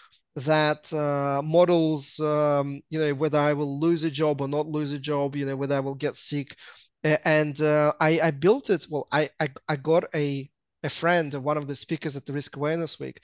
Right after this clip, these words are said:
uh, Graham Keith, who's, like, a P H D in, I think, Cambridge, uh, math-, P-, P H D in mathematics in Cambridge, um, he built a model because I needed, uh, to support a decision. Should I buy a house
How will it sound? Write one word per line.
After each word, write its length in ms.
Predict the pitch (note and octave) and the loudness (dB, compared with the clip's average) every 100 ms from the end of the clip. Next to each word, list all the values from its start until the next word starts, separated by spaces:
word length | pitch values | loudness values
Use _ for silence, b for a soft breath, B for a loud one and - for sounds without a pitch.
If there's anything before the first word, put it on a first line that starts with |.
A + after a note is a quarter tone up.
| B B _ - | B B _ -4
uh, 140 | C#3+ | -4
Graham 400 | D3 D3+ D3+ C#3+ | -2 0 0 0
Keith, 240 | - F#3 | -2 -4
who's, 240 | - D3 C3+ | -2 -6 -4
like, 220 | C3+ C3 | -6 -6
a 40 | C#3 | -4
P 160 | E3 | -2
H 180 | D3+ B2+ | -2 -4
D 320 | C#3+ D3 C#3+ | -4 -2 -2
in, 280 | C3+ B2+ B2 - | -4 -8 -12 -12
I 60 | |
think, 220 | C#3+ F3+ - | -8 -6 -6
Cambridge, 600 | - C#3 C#3 D#3 - - _ B B B _ - | -6 -6 -4 -6 -8 -16 _ B B B _ -2
uh, 120 | D3 | 0
math-, 340 | D#3 D3 D#3 | 0 -2 -4
P-, 220 | E3 F3 | 0 2
P 160 | E3+ F3+ | 2 0
H 100 | D3 | 0
D 100 | E3 | 0
in 80 | D#3 | 0
mathematics 520 | D3+ C#3+ C#3+ C#3 C3+ | 0 0 -4 -4 -6
in 120 | C#3 | -10
Cambridge, 480 | C#3 C#3+ C#3 C#3 - B B _ _ | -6 -6 -4 -8 -12 B B _ _
um, 440 | D3+ D3 C#3+ C#3+ C#3+ _ - | 0 0 0 -2 -8 _ -8
he 120 | F#3 | -2
built 220 | F3+ G#3+ | 0 0
a 40 | G3+ | 2
model 500 | D#3+ E3 D#3+ D3 - _ | 4 4 4 2 -6 _
because 180 | - D#3+ | -4 0
I 100 | E3+ | 2
needed, 360 | F3+ F#3 F3 - _ _ _ _ _ _ - | 4 2 2 -4 _ _ _ _ _ _ -10
uh, 380 | D3+ C#3 C#3 C#3 - - | -6 -4 -4 -6 -10 -6
to 100 | E3+ | -4
support 280 | E3 - F3+ | -2 2 2
a 40 | |
decision. 540 | D3+ D3 A3 F3 D#3 - | 0 -2 -2 -2 -4 -6
Should 300 | - F#3+ F#3+ | -4 0 4
I 300 | F#3 F3+ C#3+ _ _ _ _ _ _ | 4 4 0 _ _ _ _ _ _
buy 420 | D#3 D#3 G3 C4+ - _ - | 2 6 6 4 -2 _ -2
a 80 | |
house 640 | E3+ G#3+ G#3+ A#3+ B3 - - | -2 2 2 2 -2 -6 -8